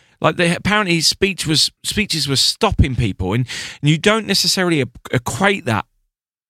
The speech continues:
with, with Frank. The more you find out about him, the more you realize how incredible he was as a person. And, and my final thoughts on the,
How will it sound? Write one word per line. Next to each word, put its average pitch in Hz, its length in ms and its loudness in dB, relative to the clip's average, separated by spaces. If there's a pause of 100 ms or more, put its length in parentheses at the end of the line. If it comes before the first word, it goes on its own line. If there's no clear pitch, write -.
(460)
with, 143 320 0
with 120 160 0
Frank. - 540 -4 (480)
The - 140 -8
more 170 180 0
you 180 100 -2
find 170 240 2
out 160 160 0
about 92 220 -2
him, 101 80 -2
the 110 80 0
more 139 100 2
you 156 140 0
realize 131 320 0
how 127 240 0
incredible 117 880 -4 (260)
he 135 120 -2
was 127 260 0
as 98 80 -2
a 101 40 -2
person. 107 440 -2 (760)
And, 151 200 2
and 151 120 2
my 147 140 2
final 180 400 0
thoughts 113 420 -2
on 92 160 0
the, 85 80 -4